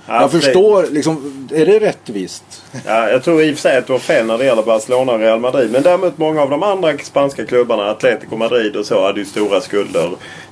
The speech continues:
Speaker 1: till spanska staten som man inte
Speaker 2: Titt-,
Speaker 1: drev in.
Speaker 2: tittar du på
Speaker 1: Och till
Speaker 2: Barcelona
Speaker 1: bank-
Speaker 2: och Real Madrid då, vid den, vid det, alltså när vi började prata om det här,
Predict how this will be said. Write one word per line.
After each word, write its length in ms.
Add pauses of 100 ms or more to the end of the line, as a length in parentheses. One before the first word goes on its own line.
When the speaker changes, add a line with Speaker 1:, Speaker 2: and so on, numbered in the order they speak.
Speaker 1:
till 100
spanska 420
staten 460
som 180
man 120
inte 120
Speaker 2:
Titt-, 100
Speaker 1:
drev 260
in. 220 (200)
Speaker 2:
tittar 300
du 60
på 120
Speaker 1:
Och 80
till 60
Speaker 2:
Barcelona 320
Speaker 1:
bank- 60
Speaker 2:
och 60
Real 160
Madrid 300
då, 300
vid 140
den, 380
vid 140
det, 260 (300)
alltså 220
när 80
vi 80
började 220
prata 300
om 100
det 60
här, 140